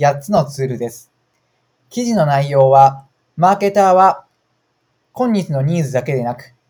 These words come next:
明日のニーズも予測し、市場を創造することが重要です。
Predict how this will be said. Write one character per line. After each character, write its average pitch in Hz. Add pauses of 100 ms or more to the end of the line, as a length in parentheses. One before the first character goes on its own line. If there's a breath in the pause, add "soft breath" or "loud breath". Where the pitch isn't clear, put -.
(100)
明 156
日 156
の 226
ニ 220
ー 185
ズ 147
も 123
予 123
測 139
し、 160 (380)
市 160
場 202
を 196
創 196
造 190
す 185
る 190
こ 180
と 170
が 190
重 131
要 123
で 120
す。 -